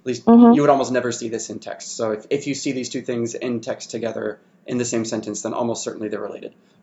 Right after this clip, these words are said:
Speaker 1: Not a particularly groundbreaking revelation, but um, this is one thing that I found. Um, and so as I was reading this paper, I, I was thinking about this issue, uh,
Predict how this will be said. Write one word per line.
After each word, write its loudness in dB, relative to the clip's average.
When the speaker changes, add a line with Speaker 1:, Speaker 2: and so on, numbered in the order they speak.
Speaker 1:
Not 2
a 2
particularly -6
groundbreaking -6
revelation, -2
but -2
um, -4
this -4
is -4
one -2
thing -4
that -4
I -4
found. -8
Um, -4
and -4
so 4
as 2
I 4
was 0
reading 0
this -2
paper, -2
I, 0
I 4
was -2
thinking -2
about 0
this -6
issue, 0
uh, 2